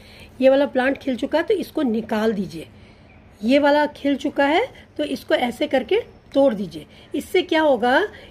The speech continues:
इसमें seeds नहीं बन पाएंगे। अगर seeds बनने लगते हैं तो ये पूरा एनर्जी अपना, अ, plant जो है पूरी एनर्जी लगा देती है seeds बनाने में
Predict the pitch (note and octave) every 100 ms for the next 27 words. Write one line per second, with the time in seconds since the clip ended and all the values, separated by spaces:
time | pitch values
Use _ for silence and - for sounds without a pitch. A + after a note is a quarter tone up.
0 | - - F4+ F#4 - C4 C#4 E4+ A#3+ B3
1 | A#3 D4+ C4+ A#3 - F#3 E3 D3+ - _
2 | _ - - _ _ - B3 F4+ - D4+
3 | D#4 D#4+ C#4+ D4 D4+ D4 D#4+ E4+ F#4 F#4
4 | D#4 E4 F#4 - - - A#3+ D#4 F4 -
5 | C#4 E4 F4+ F#4 F#4 A#3 A#3+ B3 A3 B3
6 | E4 C4 C#4+ C4+ E4+ C#5 - - - B3+
7 | A#3 A3+ A3 G#3+ G#3 G3 B3+ A#3 C#4+ D4
8 | C#4+ B3+ B3+ F4+ - _ C4+ D#4 F4 B3+
9 | A#3+ A#3+ B3 E4 C#4+ A3+ G#3+ A3+ A3+ B3
10 | C#4+ F#4+ - C#4+ D4+ C4 A#3 A3+ G3 F#3+
11 | F#3 E3